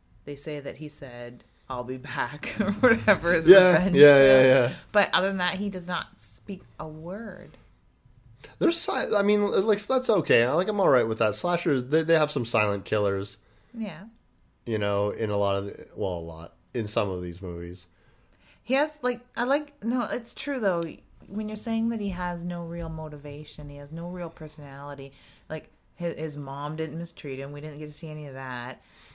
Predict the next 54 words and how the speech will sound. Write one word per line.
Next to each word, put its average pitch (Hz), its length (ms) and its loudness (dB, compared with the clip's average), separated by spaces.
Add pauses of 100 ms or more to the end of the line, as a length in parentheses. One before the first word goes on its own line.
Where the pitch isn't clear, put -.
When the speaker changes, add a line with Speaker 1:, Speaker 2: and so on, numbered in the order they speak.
Speaker 1:
Uh, 135 280 -6
no 165 180 -4
particular 170 400 -6
campers 143 760 -8
really, 127 240 -8
like, 120 180 -10
stepped 151 240 -10
on 135 100 -14
his 120 100 -16
toes 135 300 -12
too 131 160 -14
badly. 120 720 -12 (160)
Speaker 2:
Mm. 98 380 -8
Speaker 1:
Apparently, 135 300 -8
he 147 100 -10
just 135 180 -14
treated 135 280 -12
everyone 123 400 -12
like 113 240 -14
dirt. 117 380 -10 (260)
Um, - 400 -16
and 185 100 -2
not 262 160 4
even 190 220 -2
that 175 240 -2
badly. 151 360 -6
He 160 100 -8
didn't, 214 180 -4
like, 156 180 -8 (300)
you 175 80 -8
know, 147 120 -8
rape 139 360 -10
or 117 120 -6
abuse 139 480 -10
any 127 140 -12
of 123 60 -14
the 120 80 -14
children 131 340 -10
at 117 80 -16
the - 80 -16
camp. 117 500 -16
So 147 100 -14
there's 139 100 -12
no 151 200 -8
real 143 360 -6
reason 131 320 -10
for 131 100 -18
anyone 131 220 -12
to 120 60 -12
really 139 400 -6
hate 127 200 -8
him 117 140 -12
that - 280 -6
badly. 113 480 -12